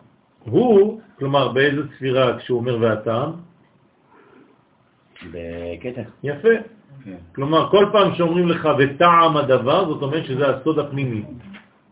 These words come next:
Speaker 2: הכי, הכי גבוה.
Speaker 1: ולכן אומר הרמב"ם,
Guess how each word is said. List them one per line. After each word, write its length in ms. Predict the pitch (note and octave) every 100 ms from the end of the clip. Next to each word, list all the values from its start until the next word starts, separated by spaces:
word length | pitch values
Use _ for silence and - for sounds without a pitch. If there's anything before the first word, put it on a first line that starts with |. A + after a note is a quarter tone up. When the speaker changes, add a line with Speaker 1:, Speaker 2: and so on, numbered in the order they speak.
| _ _ _ _ _ -
Speaker 2:
הכי, 320 | - G#2 G2 F#2+
הכי 200 | F2+ A2
גבוה. 220 | G#2 G#2
Speaker 1:
ולכן 400 | A#2+ B2 E3+ F3 D#3+
אומר 260 | D3+ D#3+
הרמב"ם, 640 | D3+ B2+ C3 A#2+ C3+ F3